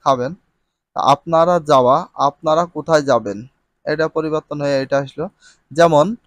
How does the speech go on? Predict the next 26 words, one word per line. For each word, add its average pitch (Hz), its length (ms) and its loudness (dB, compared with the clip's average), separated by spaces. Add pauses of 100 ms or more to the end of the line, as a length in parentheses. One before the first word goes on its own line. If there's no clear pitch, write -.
(220)
অর্থ - 280 0
অনুযায়ী, 160 420 4
বাক্য 147 320 0
অনুযায়ী 151 420 2 (580)
যেমন 143 420 2 (640)
সর্বনামের 156 720 2 (340)
রূপ 156 300 -2
পরিবর্তন 151 520 0
হয়, 135 220 0
সেম 160 560 -2
একইভাবে 147 580 0 (500)
ভার্বের 139 380 2 (140)
রূপের 175 300 -2
কিছু - 280 -12
পরিবর্তন 123 560 -2
হয়। 107 160 -6
যেমন 160 300 -2 (240)
যাওয়া, 160 440 4 (180)
যাওয়াকে 156 400 0
বলা 156 180 -2
হয়েছে 175 200 -8
যাবেন, 123 320 -4
একই 202 260 -8
বিষয় 156 280 -6
বোঝায়। 127 320 -6 (800)
নাম্বার 160 420 4